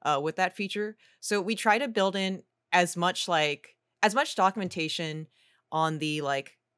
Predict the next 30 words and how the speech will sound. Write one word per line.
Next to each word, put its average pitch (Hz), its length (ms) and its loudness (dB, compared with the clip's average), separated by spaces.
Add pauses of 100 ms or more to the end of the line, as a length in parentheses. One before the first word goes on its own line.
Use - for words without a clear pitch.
(720)
code 175 320 0
as 196 120 -4
documentation 214 840 -2
as 151 160 -6
much 147 160 -8
as 156 60 -12
possible. 175 560 -8 (600)
And 185 120 4
then 185 160 2
we're 202 120 4
always 392 240 2
looking 302 240 -8
at 214 140 0
different 190 280 -6
ways 170 280 0
that 151 140 -2
we 160 80 -8
can 165 100 -10
continue 165 480 -8
to, 147 640 -8
like, 139 200 -6
expand 156 640 -6
the 143 300 -6
capabilities 175 800 -10 (420)
of 156 400 0
our 156 100 0
doc-, 147 300 0 (160)
of 165 160 -2
our 147 260 -2
dashboard, 190 680 -4